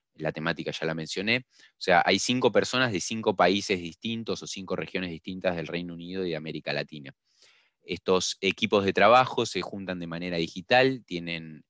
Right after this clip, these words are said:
eh, van por una serie de herramientas inno-, de innovación que creamos para tal fin, donde van pasando por distintos checkpoints y avanzando en analizar problemáticas comunes locales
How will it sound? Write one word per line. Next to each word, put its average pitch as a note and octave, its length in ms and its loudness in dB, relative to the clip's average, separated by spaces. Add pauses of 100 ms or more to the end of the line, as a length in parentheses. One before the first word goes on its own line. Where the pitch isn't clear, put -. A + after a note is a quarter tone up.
eh, D#2 280 -6
van G2+ 220 2
por F#2 160 2
una F#2 180 -2
serie F#2+ 340 0
de E2 80 0
herramientas E2+ 640 -4
inno-, D#2 320 -14
de - 140 -12
innovación D#2+ 640 -2
que E2+ 100 -8
creamos E2 360 -4
para D2+ 180 -2
tal E2 220 0
fin, A#2 320 -4 (360)
donde E2+ 220 -2
van G2 380 4 (760)
pasando G#2+ 420 4
por F#2+ 120 2
distintos F#2+ 540 -2
checkpoints C#3+ 640 0
y G2 80 0
avanzando G#2 760 2
en F#2 140 -4
analizar F2 580 -2
problemáticas F#2+ 840 0 (100)
comunes G#2 840 -4 (220)
locales E2+ 840 2